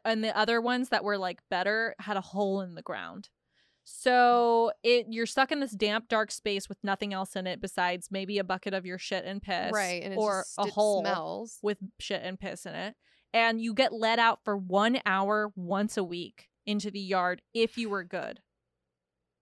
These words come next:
Speaker 2: No,
Speaker 1: But
Speaker 2: that's enough to make anyone go insane.
Speaker 1: Right, but then the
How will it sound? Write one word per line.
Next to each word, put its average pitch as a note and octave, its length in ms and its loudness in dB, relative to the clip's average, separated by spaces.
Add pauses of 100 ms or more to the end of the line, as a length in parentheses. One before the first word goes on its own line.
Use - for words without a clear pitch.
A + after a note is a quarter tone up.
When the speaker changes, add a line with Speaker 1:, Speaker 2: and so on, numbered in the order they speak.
(520)
Speaker 2:
No, G3 280 -2
Speaker 1:
But A3+ 80 4
Speaker 2:
that's A3 160 0
enough A3 240 0
to A3 80 -8
make G3 180 -6
anyone F3+ 360 -6
go E3 140 -4
insane. F3 460 -10
Speaker 1:
Right, C4 240 4
but A3+ 100 2
then A#3 200 4
the A3+ 80 -4